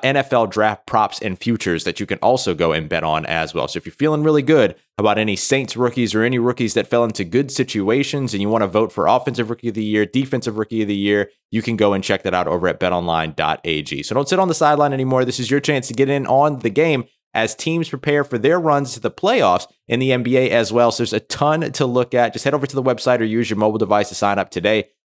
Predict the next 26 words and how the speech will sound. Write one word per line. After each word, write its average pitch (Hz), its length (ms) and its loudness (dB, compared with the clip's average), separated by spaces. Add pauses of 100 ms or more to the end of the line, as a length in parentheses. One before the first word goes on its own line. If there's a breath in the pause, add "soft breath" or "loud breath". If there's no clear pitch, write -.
and 92 80 -6
receive 92 260 -2
a 90 100 2
fifty 117 300 -2
percent 107 340 -2
welcome 101 280 2
bonus 101 260 0
with 92 100 -6
your 90 100 -2
first 113 260 0
deposit 104 400 0
by 95 80 2
using 98 320 -2
the 87 80 -4
promo 147 320 0
code 117 260 0
Locked 98 400 0
On, 123 220 2
L 113 160 2
O 123 40 2
C 120 160 -4
K 117 240 0
E 139 160 -4
D 123 240 0
O 110 200 2
N, 135 260 -2